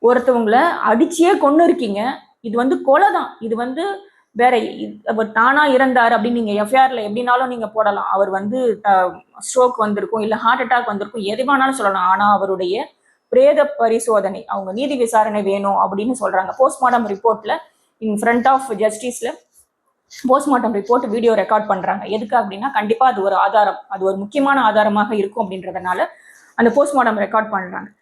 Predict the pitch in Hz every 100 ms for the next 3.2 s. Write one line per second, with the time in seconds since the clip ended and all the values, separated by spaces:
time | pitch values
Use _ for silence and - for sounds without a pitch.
0 | _ - 226 233 214 - 247 254 370 370
1 | - 277 220 254 269 233 247 208 214 277
2 | 311 - 453 339 277 269 233 220 233 196
3 | -